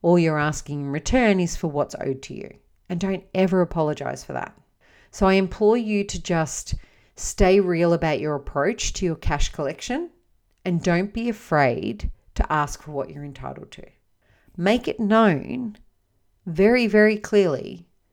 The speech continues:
that you're worth at least that. For those that are just running cash businesses, <laughs> yay, right? You just provide your service or good and you get your money in return. It's a great strategy to have.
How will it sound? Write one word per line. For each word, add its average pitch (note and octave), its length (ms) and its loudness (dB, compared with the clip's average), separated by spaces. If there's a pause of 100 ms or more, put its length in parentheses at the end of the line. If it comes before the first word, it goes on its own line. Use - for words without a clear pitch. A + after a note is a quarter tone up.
(180)
that - 180 -4
you're F3 100 6
worth D3 420 -2 (120)
at - 200 -10
least D3+ 320 -6
that. - 200 -10 (600)
For G#3+ 100 2
those G#3 260 10
that A3+ 60 0
are G#3 40 -2
just G#3 220 2
running G3 280 2
cash G3 320 6
businesses, A3 760 4 (360)
<laughs> - 360 -20
yay, E3 680 4 (300)
right? D#3+ 440 2
You D#3 140 -4
just - 360 -6 (400)
provide G3+ 720 4
your G3 100 -6
service E3 600 -6
or D#3+ 60 -12
good D3 360 -16
and C#3+ 160 -14
you B2 80 -12
get - 360 -14
your D#3 100 -14
money C3 240 -12
in B2+ 100 -10
return. C3+ 600 -12 (680)
It's - 80 -16
a F#3 60 -4
great E3 320 -4
strategy D3 500 -10
to C3 140 -16
have. C3+ 260 -16